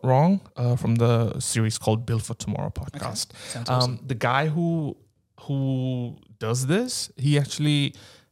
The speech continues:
Speaker 1: um, I think is a senior editor or the senior founder of, of, of entrepreneur dot com, which is like a,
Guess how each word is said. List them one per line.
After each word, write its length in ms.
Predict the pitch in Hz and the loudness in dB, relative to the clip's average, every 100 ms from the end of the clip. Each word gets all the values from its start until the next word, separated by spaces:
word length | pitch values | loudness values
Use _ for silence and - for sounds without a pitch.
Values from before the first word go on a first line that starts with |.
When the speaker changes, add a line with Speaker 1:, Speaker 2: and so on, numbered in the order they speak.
| - | -4
Speaker 1:
um, 420 | 117 117 117 101 - | 0 0 0 -4 -8
I 60 | 123 | -4
think 240 | 190 - | -2 -2
is 140 | 127 | 0
a 380 | 123 120 117 - - | 0 2 0 -4 -6
senior 440 | - 160 160 160 - | -4 4 8 8 6
editor 480 | 127 131 127 131 123 | 4 4 4 4 4
or 120 | - | 2
the 80 | 120 | 0
senior 260 | 117 123 120 | 0 2 2
founder 360 | - 117 120 117 | 2 2 2 2
of, 160 | - - | 0 -4
of, 240 | 113 - | -4 -4
of 240 | - 113 - | -4 -4 -2
entrepreneur 540 | 120 117 - 113 107 | 0 4 2 2 0
dot 220 | 104 104 - | -2 -4 -4
com, 320 | - 127 101 | -4 -4 -4
which 140 | 113 | -6
is 100 | 120 | -6
like 160 | 113 | -6
a, 120 | 107 | -4